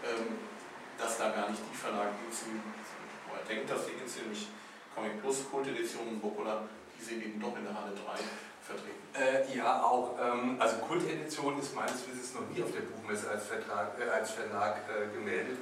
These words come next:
Speaker 2: gewesen, wenn dann einmal vor sieben, acht Jahren. Ähm, die werden halt beim Medienservice mit ausgestellt. Medienservice, die halt oft so einen vier Quadratmeter Stand haben. Da ist zum Beispiel, weil Medienservice ist ein Comic-Vertrieb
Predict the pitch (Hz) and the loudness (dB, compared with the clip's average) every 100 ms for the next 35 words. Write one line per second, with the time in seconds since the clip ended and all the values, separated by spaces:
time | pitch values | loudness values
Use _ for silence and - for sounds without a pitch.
0 | - 123 127 131 - 107 107 107 98 104 | -4 -2 0 0 0 0 0 0 0 0
1 | 104 95 - 117 - 113 113 110 - 101 | 0 0 0 -2 -6 -8 -6 -6 -6 -2
2 | 110 - 139 - - - - - - - | 0 0 -2 -8 -10 -10 -10 -10 -10 -10
3 | - - 127 123 127 127 127 120 - - | -6 6 8 10 8 4 6 8 8 8
4 | 131 127 117 120 117 - - - - 104 | 6 8 6 6 4 4 4 2 2 -2
5 | 101 90 90 - - 156 - - - 104 | 2 2 2 -2 0 2 2 -2 -6 -4
6 | 107 123 110 113 113 113 107 - 113 107 | -2 -2 -2 2 4 2 0 -4 -2 -2
7 | 104 104 - - - 110 101 101 98 101 | -2 -2 0 -2 -2 -2 0 0 -2 -6
8 | 98 - - - - - 117 - 107 - | -10 -12 -16 -18 -18 -14 -12 -8 -6 -4
9 | 98 101 104 104 - - - 104 - 151 | -4 -4 -6 -6 -6 -8 -8 -2 -2 0
10 | 147 - - - - - - - 139 123 | -4 -6 -8 2 6 6 4 0 -2 4
11 | - - 113 95 92 104 104 104 101 95 | 4 4 2 2 2 2 0 0 -2 -4
12 | - 98 95 95 95 95 - - - 87 | -2 -2 -2 -4 -4 -4 -8 -8 -6 -4
13 | 85 | -4